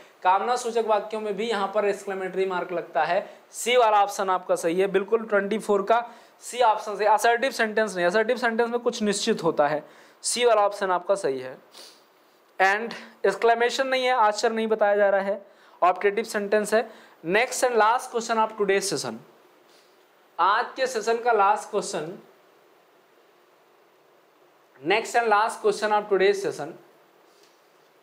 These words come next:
opening the almirah, अलमीरा को खोलते ही he took out of a file the underline word is, underline में ओपनिंग में अंडरलाइन किया गया है।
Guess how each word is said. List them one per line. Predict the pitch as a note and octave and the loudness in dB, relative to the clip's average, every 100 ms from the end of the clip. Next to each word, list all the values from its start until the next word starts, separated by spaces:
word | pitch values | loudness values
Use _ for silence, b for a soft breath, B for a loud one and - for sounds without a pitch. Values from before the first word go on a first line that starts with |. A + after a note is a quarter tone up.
| _ _ | _ _
opening | G#3 A3 A3+ B3+ C#4+ | 2 2 2 0 0
the | B3+ | 2
almirah, | A3+ G#3 G3 E3+ F#3+ A3+ - - _ _ | 2 2 0 2 0 -2 -12 -20 _ _
अलमीरा | F3 G3 A3 A#3+ | 0 2 2 2
को | B3 C4 | 2 -2
खोलते | - G3+ G#3 G#3 | 0 2 2 2
ही | C4 F#3 F#3+ - B B B _ | 2 2 -2 -8 B B B _
he | A3+ C4+ B3+ | -8 -6 -12
took | B3+ | 0
out | A#3 A#3 | 2 2
of | A#3+ A#3+ | 0 -2
a | G#3+ - | -6 -2
file | F#3+ E3 - - B B B | 2 2 -2 -10 B B B
the | E3+ F#3+ | 0 0
underline | G#3+ A#3+ A3+ A#3 A3+ | 2 4 4 2 0
word | G#3 F#3 | 2 2
is, | D3 F#3+ | 0 -4
underline | G3 A3 A#3+ A#3 A#3+ | -4 0 0 0 -2
में | |
ओपनिंग | A#3+ G3+ G3 A3+ A#3 | 0 0 0 -2 -4
में | A3+ | -4
अंडरलाइन | A3+ G3+ F#3+ F3 E3+ | -4 -2 0 0 -2
किया | E3 B2+ | -8 -10
गया | A2+ | -10
है। | G#2+ | -14